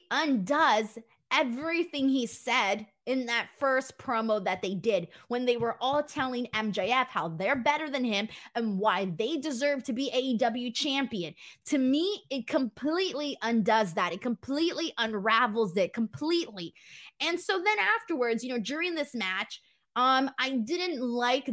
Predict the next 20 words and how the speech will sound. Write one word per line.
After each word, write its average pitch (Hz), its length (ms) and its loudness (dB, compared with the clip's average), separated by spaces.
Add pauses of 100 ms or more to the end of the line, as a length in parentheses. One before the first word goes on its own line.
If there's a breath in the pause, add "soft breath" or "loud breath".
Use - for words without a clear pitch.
that 202 440 0
they 240 120 0
did 226 240 -2
the 247 100 2
whole 220 220 0
thing 220 240 -2
where 202 140 0
Tony 214 300 -2
Khan 208 380 0
was 196 180 2
like, 196 360 0
"Oh, 285 320 6
you 240 160 0
know, 220 420 2
Sammy, 277 360 -2
you 247 120 -2
won, 233 320 0
so 233 140 -4
you're 208 300 -2
in." 190 340 0